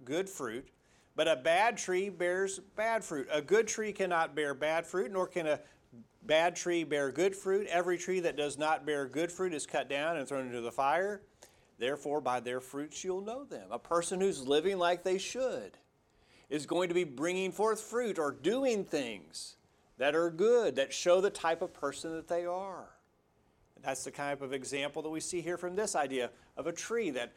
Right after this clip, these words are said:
our life as we follow God is going to bring forth these fruits. And if we're doing what we should, it's going to be good fruit, fruit that is a blessing.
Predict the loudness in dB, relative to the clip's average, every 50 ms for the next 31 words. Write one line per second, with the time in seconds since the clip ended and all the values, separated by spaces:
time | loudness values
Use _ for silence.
0 | -20 _ _ -4 2 4 4 6 6 6 4 6 6 6 6 6 4 2 2 -2
1 | -2 -2 -2 -4 -2 0 4 4 6 6 6 6 4 4 4 4 4 4 4 2
2 | 0 -2 -2 0 0 0 0 -2 -2 -4 -4 -4 -4 -2 -2 -2 -4 -6 -6 -6
3 | -6 -8 -12 -12 -10 -6 -6 -6 -6 -8 -12 -12 -14 -12 -12 -12 -14 -16 -16 -14
4 | -10 -10 -8 -6 -6 -6 -4 -2 -2 0 0 0 0 0 0 0 -2 -4 -4 -4
5 | -2 -2 -2 -2 -4 -4 -6 -6 -6 -6 -6 -6 -6 -8 -8 -10 _ -20 -20 _
6 | _ _ -2 2 2 2 2 0 -2 -4 -4 -4 -4 -6 -8 -6 -6 -4 -2 -2
7 | -2 -2 -4 -4 -4 -6 -4 -2 -2 -2 -2 -2 -6 -10 -12 -14 -16 -20